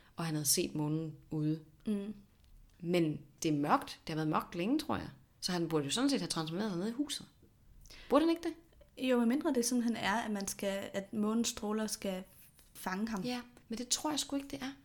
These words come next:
Speaker 1: Fordi så skulle man bare blive indenfor. Der skulle du bare sidde inde i en kælder,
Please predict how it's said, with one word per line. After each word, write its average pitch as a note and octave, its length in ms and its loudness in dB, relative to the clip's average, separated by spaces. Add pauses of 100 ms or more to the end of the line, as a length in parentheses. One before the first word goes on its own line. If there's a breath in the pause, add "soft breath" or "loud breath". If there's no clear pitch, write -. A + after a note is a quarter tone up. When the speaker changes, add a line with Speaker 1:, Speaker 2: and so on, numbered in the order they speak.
(320 soft breath)
Speaker 1:
Fordi A#3 500 -2
så - 120 2
skulle B3 180 2
man G#3+ 140 0
bare A3 180 -2
blive C#4 140 4
indenfor. C4+ 300 0 (1400)
Der B3 40 -4
skulle C4 140 -4
du C4+ 40 8
bare C#4 80 8
sidde C#4 160 6
inde C#4 100 10
i - 20 8
en C4+ 60 2
kælder, C4+ 260 2